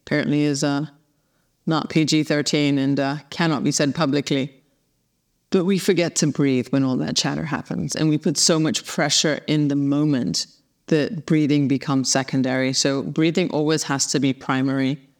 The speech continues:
And then the other thing, too, is, is realizing that a dink is a dink is a dink. Um, whether the score is one one or ten nine or twelve thirteen, whatever the score is, a dink is still a dink. And if you've done the work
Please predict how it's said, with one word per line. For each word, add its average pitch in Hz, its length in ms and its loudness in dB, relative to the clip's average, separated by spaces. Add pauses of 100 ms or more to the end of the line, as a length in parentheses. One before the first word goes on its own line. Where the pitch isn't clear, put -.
(140)
And 170 140 2
then 160 280 0
the 165 100 2
other 214 180 2
thing, 135 260 0
too, 147 260 0
is, 131 180 0
is 131 220 -2
realizing 139 640 0
that 135 320 -2 (840)
a 165 60 2
dink 165 320 2
is 156 120 2
a 156 60 2
dink 135 320 0
is 147 120 -2
a 135 40 0
dink. 110 580 -2 (520)
Um, 143 580 0 (340)
whether 151 360 0
the 156 100 0
score 160 260 2
is 147 120 -2
one 143 260 2
one 131 200 0
or 127 100 0
ten 135 260 0
nine 135 280 0
or 127 200 -4 (100)
twelve 139 260 -4
thirteen, 135 520 0 (340)
whatever 160 280 2
the 156 100 2
score 143 340 0
is, 131 200 -2 (120)
a 139 80 2
dink 147 280 0
is 147 80 -2
still 139 200 0
a 131 60 0
dink. 139 240 -2
And 147 100 2
if 139 120 -4
you've 139 140 0
done 156 200 0
the 151 80 0
work 147 520 -2